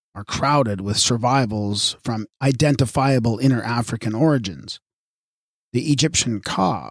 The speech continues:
or image of a spiritual self, was preceded by various rude but representative images of the dead. Livingstone tells us that the natives about Lake Moher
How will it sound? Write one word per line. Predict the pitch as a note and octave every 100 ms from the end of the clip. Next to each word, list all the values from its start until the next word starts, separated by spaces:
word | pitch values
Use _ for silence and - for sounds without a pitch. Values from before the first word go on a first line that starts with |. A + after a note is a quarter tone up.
| -
or | A2+ G#2+
image | - E3 D3 A2+ -
of | B2 A#2
a |
spiritual | A2 - D#3+ C#3+ - A#2
self, | - F#3 F3 F#2+ F#2 - _ _ _ _ -
was | C#3 -
preceded | D3+ C3 - F3 E3 C#3
by | D3
various | B2+ F3 F#3 D#3+ A#2+ -
rude | A2+ D3+ D3 D3 B2+
but | B2 A2+ A#2+
representative | D3 - B2 C3+ B2 A2+ C3+ B2
images | A#2+ A2+ A#2+ A2
of | G#2+
the | G2+
dead. | G2+ C#3+ E3+ - _ _ _ _ _ _ -
Livingstone | C#3+ F#3 A3 E3 - G#2+ G#2+ G#2+
tells | C#3 C3+ A#2
us | B2+ A#2 -
that | B2+ A2+
the |
natives | B2 C#3+ D3 C#3+ C#3 A#2+
about | B2+ C3+ B2+
Lake | C3 C#3 A#2+
Moher | B2+ F#3 F#3+ E2+ - -